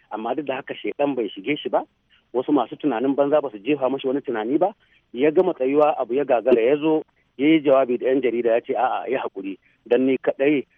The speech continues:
ban samu na yi ba, ai wasu na can da yawa suna ta yi, ba komi, a yi haƙuri." Wannan magana da ya yi ta ƙara ƙarfafa yanayin abin da muka sa gaba na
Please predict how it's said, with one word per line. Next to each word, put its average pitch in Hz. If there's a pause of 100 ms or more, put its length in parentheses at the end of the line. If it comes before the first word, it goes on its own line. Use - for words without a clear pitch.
(120)
ban 101
samu 127
na 113
yi 127
ba, 127
ai 135
wasu 139
na 110
can 131
da 117
yawa 110
suna 107
ta -
yi, 101
ba 117
komi, 104
a 101
yi 110
haƙuri." - (100)
Wannan 202
magana 143
da 101
ya 98
yi 110 (280)
ta 147
ƙara 147
ƙarfafa 143 (420)
yanayin 139
abin 127
da 131
muka -
sa 127
gaba 110
na 135